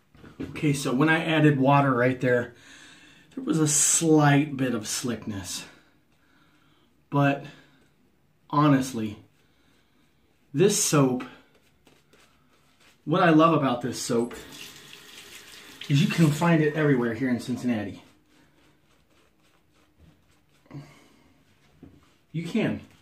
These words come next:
You can find it literally everywhere. Kroger, or grocery store, Walmart, any store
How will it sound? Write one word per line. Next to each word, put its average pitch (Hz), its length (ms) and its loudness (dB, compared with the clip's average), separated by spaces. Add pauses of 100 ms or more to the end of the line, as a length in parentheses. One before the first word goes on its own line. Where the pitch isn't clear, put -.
(1700)
You 170 120 -6
can 135 220 -6
find 170 340 -2
it 160 160 -8
literally 156 400 2
everywhere. 113 440 -4 (920)
Kroger, 214 540 0 (100)
or 120 180 -4 (140)
grocery 175 320 -2
store, 180 300 -2
Walmart, 180 560 2 (2250)
any 190 180 -4
store 185 580 2